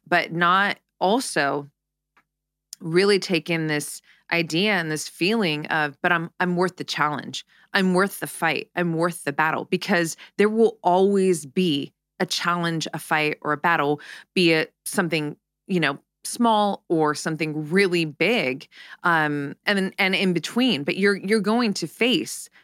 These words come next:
you're going to face challenges and battles along the way to actualizing the things that you seek to, you know, actualize in your life. So, so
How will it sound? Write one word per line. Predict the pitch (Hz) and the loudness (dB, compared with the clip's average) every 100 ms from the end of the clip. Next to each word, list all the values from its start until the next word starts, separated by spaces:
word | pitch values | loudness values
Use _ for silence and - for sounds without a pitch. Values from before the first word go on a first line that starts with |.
| _ | _
you're | 180 | 0
going | 190 185 | 2 0
to | 165 | 0
face | 190 170 160 | 0 -2 -2
challenges | - 214 240 208 160 147 | -2 0 0 0 -2 -4
and | 151 | -2
battles | 165 247 - - - 180 | 0 0 -2 -6 -8 -2
along | 170 165 180 | 2 2 2
the | 180 | 0
way | 160 156 160 | 0 -2 -4
to | - - 160 160 - | -6 -4 -4 0 0
actualizing | 196 - 175 160 165 156 | 0 -2 -2 -2 -4 -6
the | 147 | -6
things | 170 165 160 147 - - - - | -4 -4 -4 -8 -12 -20 -14 -4
that | 170 | -2
you | 175 165 160 165 | 0 0 -2 -4
seek | - 175 - | -6 -6 -4
to, | - - - | -10 -10 -6
you | 175 | -4
know, | 156 | 0
actualize | - 226 - 185 165 | 0 0 0 -2 -2
in | 165 | -4
your | 151 | -2
life. | 147 147 | -2 -4
So, | - 175 165 160 - - - | -2 2 2 -2 -14 -20 -14
so | - 196 175 170 | 0 2 2 0